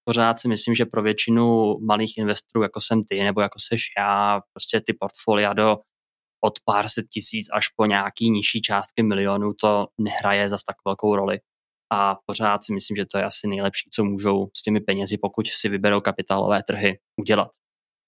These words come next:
Druhá věc, a, a je, že investování do E T F fondů se může zdát pro takový ty ostřílý investory jako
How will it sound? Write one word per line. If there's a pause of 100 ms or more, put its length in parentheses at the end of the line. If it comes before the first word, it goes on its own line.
(1160)
Druhá
věc, (320)
a, (760)
a
je, (160)
že
investování
do
E
T
F
fondů
se
může
zdát (100)
pro
takový
ty
ostřílý
investory
jako